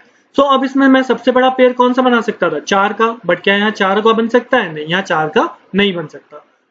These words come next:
तो फिर मैं चार से नीचे आऊंगा, तो चार से नीचे कौन सी वैल्यू हम बना सकते हैं, यानी कि टू का पेयर हम बना सकते हैं, दो दो के पेयर। तो अब यहाँ पे दो दो के पेयर देखिए, क्या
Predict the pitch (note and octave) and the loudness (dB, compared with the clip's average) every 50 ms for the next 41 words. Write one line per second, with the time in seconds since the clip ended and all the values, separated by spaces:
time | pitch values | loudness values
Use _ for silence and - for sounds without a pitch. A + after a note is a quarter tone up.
0 | - C#4 D4 C#4+ D4 C4+ C4+ C4+ C#4+ C#4+ C#4 A#3 G#3+ G#3+ A3 - C4 B3 A3+ A3 | 0 0 2 2 2 0 2 2 0 0 0 -2 0 -2 -2 0 0 0 0 0
1 | G3+ - G3+ F3 D#3 D3 C#3+ C#3 - - _ _ _ _ - F#3+ - G3+ G3+ G3+ | 0 0 -2 -2 -2 -6 -10 -14 -18 -20 _ _ _ _ -2 -2 2 4 2 2
2 | G#3+ G#3+ B3+ A#3+ A#3+ A3+ A#3 B3+ - A#3+ A#3+ A#3+ A#3 - B3+ A#3+ A#3+ A#3+ B3+ B3 | 2 0 -4 -6 -6 -4 -4 -4 0 0 0 0 2 0 2 2 2 2 2 2
3 | B3 A#3+ A#3 A#3 A#3 A3+ B3 - - - C4+ C#4+ B3+ G#3+ G#3 - C4+ F4 F#4+ - | 2 2 2 2 0 0 -4 -6 -2 0 0 2 2 2 2 4 4 4 4 2
4 | - - _ _ _ - C#4+ C#4+ C#4+ C#4 C4+ A#3 - G#3 F#3+ F3+ F3+ E3+ E3+ D#3 | -4 -16 _ _ _ 0 2 2 4 2 0 0 0 -2 -2 -2 -4 -6 -4 -4
5 | D3+ C#3+ - D3+ - _ _ D3+ - _ _ _ _ _ _ _ _ - F#3 A3+ | -6 -6 -8 -10 -14 _ _ -20 -20 _ _ _ _ _ _ _ _ -2 2 2
6 | B3 G#3+ A3+ G#3 - F#3 D3+ D#3 C#3+ D3 - _ _ _ _ _ _ - C#4+ - | 4 4 4 0 0 -4 -8 -8 -10 -10 -12 _ _ _ _ _ _ -4 -2 0
7 | C4 C#4 D4 C#4+ C#4+ C4+ C#4+ B3+ A3 B3+ A#3+ B3+ B3+ C4 A#3+ B3 A#3+ A#3 G#3+ A3 | 0 0 0 0 0 0 0 2 2 4 4 4 2 2 2 4 2 4 2 0
8 | G#3+ - A#3 A3+ - _ - - A3 - | -2 -2 -4 -4 -4 _ -2 0 0 0